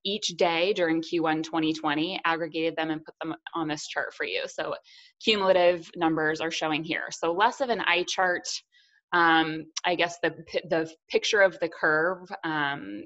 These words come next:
is more important than seeing all of the numbers to me. Um, you can go see this again on the twenty twenty Q one report on our website as well if you want to zoom in. The hours per day are on the x-axis from midnight all the way, um,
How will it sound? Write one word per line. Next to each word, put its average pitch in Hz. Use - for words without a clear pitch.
is 165
more 175
important 165
than 160
seeing 156
all 160
of 156
the 160
numbers 147
to -
me. 220
Um, 147
you 180
can 165
go 160
see 160
this 151
again 151
on 147
the 147
twenty 147
twenty 147
Q 151
one 143
report 139
on 147
our 143
website 143
as 147
well 143
if -
you 156
want 143
to 165
zoom 156
in. 151
The 160
hours 196
per 202
day 190
are 165
on 160
the 160
x-axis 196
from 165
midnight 170
all 165
the 156
way, 156
um, 156